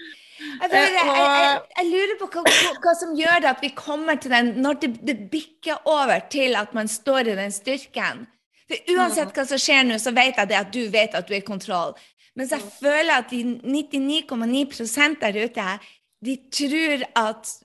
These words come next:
Speaker 1: hvis de får covid eller mister jobben, eller kjæresten forlater dem, så er det undergangen, og så,
Speaker 2: Mm.
Speaker 1: og så er det det skjer mot dem. Mens jeg føler du ser bare, "Oi, nå skjedde det.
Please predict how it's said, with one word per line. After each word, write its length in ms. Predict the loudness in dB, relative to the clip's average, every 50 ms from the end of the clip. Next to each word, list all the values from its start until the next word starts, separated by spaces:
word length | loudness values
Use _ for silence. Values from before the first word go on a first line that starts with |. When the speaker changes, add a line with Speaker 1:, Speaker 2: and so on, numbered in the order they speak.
| _
Speaker 1:
hvis 260 | -8 -6 -4 -4 -4 -6 -6
de 100 | -6 -4
får 220 | -2 -4 -4 -4 -6 -12
covid 640 | -10 -6 -4 0 0 0 2 2 2 2 4 4 4
eller 160 | 4 4 2
mister 400 | 2 2 0 -2 -2 -2 -2 -2
jobben, 720 | 2 2 2 2 2 -2 -4 -2 0 2 2 2 2 0
eller 320 | 0 0 0 0 0 0 -4 -8 -16 _ _ _ _ _ _ _ _ -14
kjæresten 460 | -10 -6 -2 -2 -2 -2 -2 -4 -6 -2
forlater 540 | 0 2 4 4 4 4 2 0 -4 -4 -4
dem, 300 | -2 -2 -2 -4 -6 -10 -14 -20 _ _
så 220 | -8 -6 -6 -2 0
er 200 | 2 2 2 2
det 180 | 2 4 4 4 4 2 -2 -4 -10 -16 _ _ _ _ _ _ _
undergangen, 1040 | -2 -2 0 0 -2 -2 -2 2 2 2 2 4 2 0 0 0 0 -2 -2 -4 -4 -4 -2
og 120 | -2 -2 0
så, 240 | 0 0 0 0
Speaker 2:
Mm. 60 | 0 -2
Speaker 1:
og 80 | -2
så 100 | -2 0 2
er 120 | 2 2
det 160 | 2 2 4
det 160 | 4 4 4 4
skjer 320 | 0 0 2 2 2 4 4
mot 360 | 4 4 2 2 0 -4 -2
dem. 340 | -2 0 0 0 0 -4 -8 -10 -12 _ _ _ _ _ _ _ _ _
Mens 260 | -6 -4 -4 -6 -8 -10 -14 -18 -20 -20 _ _ _ _ _ _ _ _ _
jeg 100 | -6 -6
føler 300 | -6 -2 -2 -2 0 -2
du 280 | -2 0 0 2 2 2
ser 220 | 0 2 2 2 4
bare, 200 | 4 4 4 2 0 2 2
"Oi, 160 | 2 4 4 2
nå 140 | 2 2 2
skjedde 320 | 2 2 0 0 0 0 0
det. 340 | 2 4 4 6 4 4 0